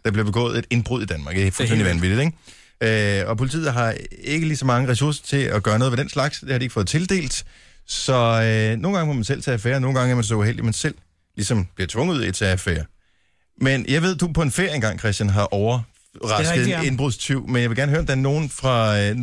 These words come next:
Speaker 1: nogen, som sidder og lytter med her til morgen, som har taget en indbrudstyv på fersk gerning, altså i deres hus, for det må være det mest grænseoverskridende i hele verden.
Speaker 2: Ja, præcis.
Speaker 1: Halvfjerds elleve ni tusind.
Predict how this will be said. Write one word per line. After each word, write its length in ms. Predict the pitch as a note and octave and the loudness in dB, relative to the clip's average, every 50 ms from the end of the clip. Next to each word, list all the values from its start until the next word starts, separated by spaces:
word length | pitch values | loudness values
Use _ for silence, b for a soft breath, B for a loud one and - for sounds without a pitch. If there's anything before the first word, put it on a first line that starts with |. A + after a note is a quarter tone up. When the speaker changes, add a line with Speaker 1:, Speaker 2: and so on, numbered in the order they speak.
| A2+ | -6
Speaker 1:
nogen, 320 | A2 A2+ G#2 A#2 C3+ D3 C#3+ | -6 -8 -6 -2 -2 -2 0
som 160 | C#3 C#3 B2+ | 0 0 2
sidder 160 | A#2 C3 - | 2 2 2
og 60 | - | 2
lytter 140 | C3 B2 A#2 | 2 2 4
med 140 | A2+ B2+ C3+ | 4 4 4
her 100 | B2+ C3+ | 2 2
til 140 | - - B2+ | 2 2 0
morgen, 160 | A#2+ C3 C#3 b b b b b b b | 0 0 -2 b b b b b b b
som 280 | - - - C3+ B2+ A2+ - - | -6 -2 0 0 0 0 -2 -6
har 180 | - - - A2 | -6 -4 -2 -2
taget 280 | - - C3 C3 C3+ | 0 0 0 0 0
en 60 | C#3+ D3 | 0 0
indbrudstyv 480 | - C#3 C3+ - C#3 A#2+ - - A#2 - | 0 0 0 0 0 0 -2 -4 -4 -4
på 100 | - G#2 | -6 -10
fersk 420 | - - - A2+ A#2 A2+ - - | -8 -4 0 0 0 0 -2 -4
gerning, 360 | - F2 D#2+ D2+ D2 D#2+ F2+ F#2 - | -2 -2 -2 -2 -4 -6 -8 -8 -6
altså 180 | F2 E2+ - - | -4 -4 -2 -2
i 80 | A#2 | 0
deres 220 | G#2 G#2+ G2+ F2+ - | 2 2 2 0 0
hus, 220 | G#2+ F#2+ - - | -2 -4 -4 -6
for 80 | - G2 | -4 0
det 100 | G#2+ A2 | 2 2
må 80 | G#2+ G2+ | 2 2
være 220 | G2 G#2 G#2+ G2+ | 0 0 0 2
det 80 | G#2 G#2+ | 2 0
mest 220 | A2+ A2 - - | 0 -2 -6 -6
grænseoverskridende 680 | - G2 G2+ A2 - - A2+ G2 - - F#2+ F2 - | -4 -2 -2 0 0 0 -2 -2 -2 -2 -4 -2 -2
i 160 | - G#2+ F#2 - _ - | -2 -2 -2 -2 _ 0
hele 200 | C#3+ C#3+ C#3+ B2 | 2 2 2 2
verden. 280 | F#2+ D#2+ D2 D2 - - - | 2 0 -2 -6 -10 -10 -8
Speaker 2:
Ja, 120 | G#2 G2 | -6 -6
præcis. 340 | F#2+ - G2+ F#2+ G#2 - - - | -6 -8 -10 -12 -12 -8 -4 -2
Speaker 1:
Halvfjerds 480 | A#2 A2 G2 - C3+ D3 D#3 - - - | 0 0 0 2 2 2 2 0 0 0
elleve 260 | C#3+ C3 C3+ C3 C#3 | 0 2 2 2 2
ni 240 | C3 B2+ C3+ C#3 - | 2 2 2 0 -2
tusind. 460 | - - B2+ A2+ F2 - - F#2+ F#2+ | -4 -2 -2 -2 -2 -2 -2 -2 -2